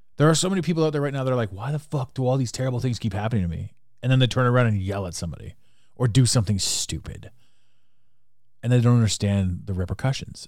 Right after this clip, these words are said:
Every single thing that is terrible in your life, for the most part, is a result of something that you've done. Just like every single thing that's great in your life is a result of something that you've done. You guys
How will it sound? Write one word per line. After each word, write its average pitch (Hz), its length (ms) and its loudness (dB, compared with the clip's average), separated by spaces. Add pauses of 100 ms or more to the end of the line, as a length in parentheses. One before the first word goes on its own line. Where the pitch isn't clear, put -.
Every 151 340 6
single 143 520 4 (120)
thing 113 440 2 (600)
that 123 120 2
is 113 120 0
terrible 131 400 2
in 120 60 4
your 113 100 4
life, 110 300 0
for - 100 -10
the 104 60 0
most 117 220 2
part, 147 240 -2
is 107 100 0
a 107 60 0
result 92 520 0
of 104 120 -8
something 95 260 0
that 90 160 -2
you've 85 120 -8
done. - 260 -12 (1080)
Just 131 200 -2
like 131 160 4
every 120 180 4
single 110 240 0
thing 101 200 0
that's 98 160 -4
great 101 240 -4
in 135 40 -4
your 123 120 0
life 135 180 -2
is 107 80 -2
a 95 60 -2
result 87 260 -4
of 90 80 -10
something 90 260 -6
that 90 140 -12
you've 87 120 -12
done. - 340 -14 (880)
You 143 180 2
guys 147 480 -2